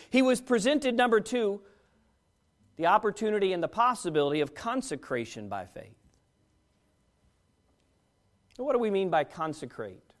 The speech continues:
Well, to be consecrated means to be separated.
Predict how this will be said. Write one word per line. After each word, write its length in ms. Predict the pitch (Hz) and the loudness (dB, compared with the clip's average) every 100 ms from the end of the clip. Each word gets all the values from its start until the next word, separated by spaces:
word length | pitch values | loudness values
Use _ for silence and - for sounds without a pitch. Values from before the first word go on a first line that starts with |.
| _ _ _ _ _ _ _ _ _ _ _ - | _ _ _ _ _ _ _ _ _ _ _ -16
Well, 100 | 160 | -10
to 80 | 147 | -8
be 80 | 151 | -8
consecrated 760 | 151 208 233 214 - 170 156 | -2 0 0 -4 -4 -2 -2
means 260 | 151 156 156 | -2 -4 -6
to 80 | 175 | -10
be 140 | 160 | -10
separated. 680 | 156 220 240 143 110 92 | -8 -6 -6 -6 -6 -8